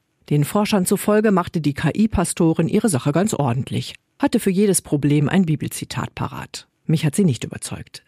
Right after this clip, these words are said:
Ich möchte schon ernst genommen werden als ein Mensch mit Fragen und Zweifeln. Ganz anders der echte, menschliche, K-I-befreite Pastor auf einer Beerdigung, die ich im Februar erlebte.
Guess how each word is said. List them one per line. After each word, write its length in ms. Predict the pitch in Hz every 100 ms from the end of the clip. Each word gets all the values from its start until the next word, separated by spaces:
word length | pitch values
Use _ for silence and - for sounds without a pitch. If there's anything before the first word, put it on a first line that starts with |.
| _
Ich 120 | 277
möchte 220 | 254 285
schon 160 | 269 220
ernst 380 | - 151 202 -
genommen 320 | 160 147 143
werden 340 | 120 120 127
als 180 | 120 139
ein 140 | - 147
Mensch 240 | 165 -
mit 140 | 135
Fragen 320 | - 139 147 135
und 120 | 117
Zweifeln. 520 | - 127 - 120 139 - _ _ _
Ganz 200 | 202 208
anders 340 | 196 220 247 -
der 180 | 160
echte, 340 | 180 - - 214
menschliche, 560 | 160 190 - 185 -
K-I-befreite 840 | 180 - 156 180 196 165 - 151 143
Pastor 460 | - 147 151 - 123
auf 120 | -
einer 200 | 143 127
Beerdigung, 640 | 90 - 147 185 165 165
die 80 | 151
ich 100 | 147
im 100 | 170
Februar 400 | - 156 127 147
erlebte. 520 | - 123 139 - -